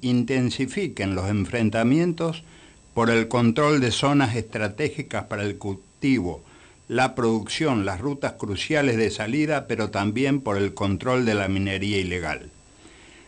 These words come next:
De esas realidades huyen millones de colombianos, de manera especial la población campesina y a las minorías étnicas,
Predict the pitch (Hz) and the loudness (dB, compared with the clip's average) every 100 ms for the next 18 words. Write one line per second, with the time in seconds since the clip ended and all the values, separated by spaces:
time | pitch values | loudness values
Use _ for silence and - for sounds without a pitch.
0 | - 98 127 180 - 139 127 123 117 120 | -14 0 2 4 2 2 4 4 2 2
1 | 139 160 170 160 - - - - _ _ | 2 2 0 -4 -10 -20 -20 -20 _ _
2 | 147 160 151 160 131 123 139 135 117 120 | 2 2 4 4 4 4 4 4 4 0
3 | 117 107 107 107 87 76 - - - _ | 0 0 0 0 -4 -6 -12 -16 -18 _
4 | - 113 120 123 139 131 101 113 104 151 | -4 0 4 4 4 2 0 -4 -2 2
5 | 160 175 165 - - _ _ 113 110 127 | 2 2 -2 -10 -20 _ _ -8 -4 0
6 | 123 123 117 175 180 156 131 131 123 196 | 2 2 2 0 2 2 2 2 -2 -2
7 | 196 180 165 - _ - 131 131 123 120 | -2 -2 -2 -6 _ -4 0 2 2 2
8 | 131 131 143 170 131 - 170 120 95 82 | 4 4 2 0 -2 -2 -2 0 -4 -8
9 | - 78 - | -12 -14 -16